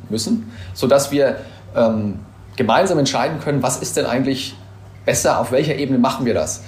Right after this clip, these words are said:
besser? Ja, haben wir das schon in anderen Mitgliedstaaten auch gesehen? Gibt's da ähnliche Probleme? Dann ist es sicherlich besser, das im D M A zu machen.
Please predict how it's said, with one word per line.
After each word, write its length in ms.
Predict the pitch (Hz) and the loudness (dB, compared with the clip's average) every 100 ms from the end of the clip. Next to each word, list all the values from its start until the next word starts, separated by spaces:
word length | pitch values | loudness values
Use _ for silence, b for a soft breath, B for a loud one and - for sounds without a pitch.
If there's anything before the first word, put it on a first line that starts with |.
| B B - | B B -2
besser? 320 | 110 - 80 - - | 0 0 -6 -10 -4
Ja, 340 | 90 113 131 | -2 0 0
haben 160 | 120 143 | 0 4
wir 60 | |
das 140 | 135 131 | 4 4
schon 140 | 143 | 0
in 100 | 123 | 0
anderen 380 | 113 165 143 135 | 0 0 0 0
Mitgliedstaaten 500 | 127 131 - 107 117 | 0 -2 0 -2 -2
auch 220 | 117 117 | -2 -2
gesehen? 420 | 120 107 156 170 | -2 0 0 0
Gibt's 200 | 143 123 | -4 -4
da 80 | - | -2
ähnliche 300 | 110 120 117 | 0 -2 -4
Probleme? 560 | - 104 104 127 160 160 B B | -8 -6 -2 -2 -2 -6 B B
Dann 160 | - 123 | 0 0
ist 100 | 139 | -2
es 100 | 131 | -4
sicherlich 340 | 131 123 107 | -4 -2 -2
besser, 200 | 104 101 - | -4 -4 -6
das 180 | 98 | -6
im 140 | - 104 | -8 -6
D 140 | 98 | -6
M 100 | 92 | -6
A 160 | 90 - | -4 -4
zu 140 | - | -4
machen. 240 | - 165 | -6 -8